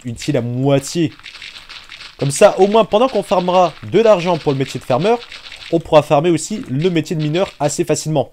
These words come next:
Parce que c'est vrai que maintenant, la cobble, c'est tellement facile d'en avoir. Et je vais vous montrer juste après pourquoi. Ok, voilà, les cobble breakers sont tous en route et c'est plutôt cool. Mais par contre, c'est vrai qu'il est récupérer de la cobble avec ça, c'est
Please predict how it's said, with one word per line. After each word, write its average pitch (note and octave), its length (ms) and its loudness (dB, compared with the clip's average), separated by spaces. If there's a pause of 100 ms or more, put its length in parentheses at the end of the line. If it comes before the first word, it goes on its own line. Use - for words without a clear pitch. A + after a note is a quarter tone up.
(140)
Parce - 100 -20
que A#2 60 -6
c'est A#2 120 -6
vrai D3 80 -2
que - 80 -10
maintenant, C#3+ 180 -4
la A2+ 100 -2
cobble, C3+ 260 -6
c'est - 180 -10 (180)
tellement D3 280 0
facile C#3 260 -6
d'en B2+ 140 -2
avoir. B2+ 320 -2 (300)
Et A2 100 -4
je G2 60 -8
vais A2 100 -4
vous A2+ 60 -4
montrer A#2 360 -6
juste A#2 300 -8
après C#3 240 -2 (220)
pourquoi. A2 400 -4 (1120)
Ok, F#3 200 -2
voilà, B2 280 0
les B2+ 120 -4
cobble D#3+ 200 -2
breakers E3 380 0
sont D#3+ 160 -8
tous A#3 180 -2
en F3+ 80 4
route F#3 280 0
et C#3+ 120 -8
c'est D3 140 -10
plutôt E3+ 240 -4
cool. G3 240 -6 (440)
Mais A#2+ 80 -4
par B2 140 -6
contre, D3+ 160 -4
c'est B2 140 -4
vrai C3 180 -4
qu'il G2+ 220 -10
est F#2+ 160 -8 (720)
récupérer C#3+ 360 -2
de C#3 40 -2
la C3+ 80 -2
cobble C3+ 240 -2
avec B2 180 -4
ça, C3+ 300 -4
c'est - 280 -20